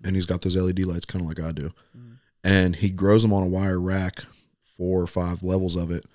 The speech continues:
Speaker 1: and sells 'em to grocery stores, to restaurants.
Speaker 2: Microgreens. Explain.
Speaker 1: Microgreens.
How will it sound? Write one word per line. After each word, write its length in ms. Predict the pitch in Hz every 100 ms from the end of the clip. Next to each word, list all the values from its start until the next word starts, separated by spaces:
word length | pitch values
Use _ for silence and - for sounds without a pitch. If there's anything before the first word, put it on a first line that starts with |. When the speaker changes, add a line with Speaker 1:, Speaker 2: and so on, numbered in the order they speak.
| _ _ _ _ -
Speaker 1:
and 140 | 87
sells 340 | - 104 104 80
'em 120 | 69 _ _ _ _ -
to 200 | 104 87
grocery 380 | 80 104 - 101
stores, 520 | - 101 101 98 -
to 100 | -
restaurants. 840 | 80 95 - 98 95 95 92 - 120
Speaker 2:
Microgreens. 680 | 123 117 117 110 110 - - _ 92
Explain. 360 | 104 139 127
Speaker 1:
Microgreens. 300 | 80 80 -